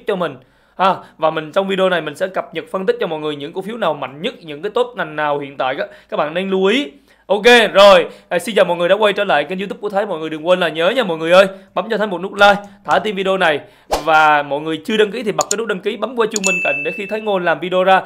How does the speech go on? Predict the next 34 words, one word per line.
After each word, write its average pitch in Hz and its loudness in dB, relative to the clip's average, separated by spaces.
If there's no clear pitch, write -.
mọi 151 -10
người 151 -8
sẽ 202 -10
theo 196 2
dõi 160 -2
được 165 -12
đầu 151 -6
tiên. 190 2
Ok. 180 -2
À, 165 -2
trên 220 -2
phương 202 -8
diện 156 -2
về 160 -10
kỹ 185 -8
thuật 180 -6
các 202 -2
bạn 165 -2
thấy 208 -4
không 190 0
ạ? 165 0
Ở 175 0
dưới 226 -2
này 190 2
nó 180 2
đang 190 2
nằm 165 -2
lại 180 2
những - -4
cái - -2
đường 160 -4
hỗ 156 -4
trợ 151 -2
rồi. 151 0